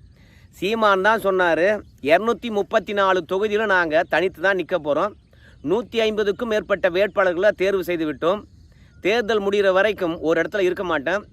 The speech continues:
தமிழகம் முழுவதும் சுத்திக்கிட்டே தான் இருப்பேன். அவ்வப்போது வேட்பாளர்களை அறிவிச்சுக்கிட்டே இருப்பேன்.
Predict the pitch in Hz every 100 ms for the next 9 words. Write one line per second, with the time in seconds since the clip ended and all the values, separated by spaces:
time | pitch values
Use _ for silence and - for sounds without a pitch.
0 | _ - - 143 185 190 175 180 233 226
1 | 165 170 196 - 170 190 190 185 185 208
2 | 175 151 165 196 - - - - 151 190
3 | 190 208 226 185 208 190 180 156 156 180
4 | 156 180 170 180 143 196 165 139 180